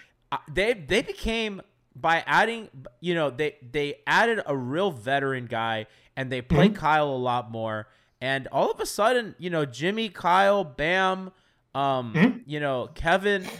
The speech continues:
Speaker 1: that's a lot of experience and smarts
Speaker 2: Yeah.
Speaker 1: that you're playing a
Speaker 2: And
Speaker 1: lot of minutes. Coached by Eric Spoelstra, you know,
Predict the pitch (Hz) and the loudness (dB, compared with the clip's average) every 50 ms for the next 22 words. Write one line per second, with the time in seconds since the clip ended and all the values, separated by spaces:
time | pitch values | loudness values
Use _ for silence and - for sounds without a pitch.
0 | 165 - _ - 175 - 165 440 480 220 185 175 175 190 220 220 202 175 135 117 | -16 -10 _ -2 -2 0 0 0 0 0 2 4 6 6 6 6 6 4 2 -2
1 | - - 160 156 - - - - 151 180 208 214 202 180 151 - 151 131 117 - | -6 -6 -6 -6 -6 -10 -8 -2 0 0 2 2 0 -4 -4 -6 -10 -10 -10 -12
2 | - 135 135 170 180 151 120 - - 160 143 117 - - - _ _ _ _ - | -8 -4 0 0 2 0 0 2 4 4 4 4 4 -2 -12 _ _ _ _ -2
3 | 165 151 143 165 180 - - - 208 220 190 160 190 190 151 170 185 175 151 151 | -2 0 2 0 0 0 0 -2 0 0 2 4 4 6 6 6 6 4 2 0
4 | 170 180 170 143 120 - _ _ _ _ _ - 120 - - - - - 214 302 | 0 -2 -2 -2 -4 -8 _ _ _ _ _ -20 -20 -16 -12 -2 2 6 6 6
5 | 160 - - - 196 175 131 156 180 202 185 165 - - - 156 165 185 - - | 4 4 2 0 0 2 4 4 4 4 4 2 -2 -6 -4 -4 -2 -2 -4 -2
6 | 202 190 190 190 190 - _ _ _ _ _ _ _ - 147 160 160 160 156 147 | -2 -2 -2 -2 -4 -10 _ _ _ _ _ _ _ -6 -4 -2 0 0 0 0
7 | 131 - | -2 -4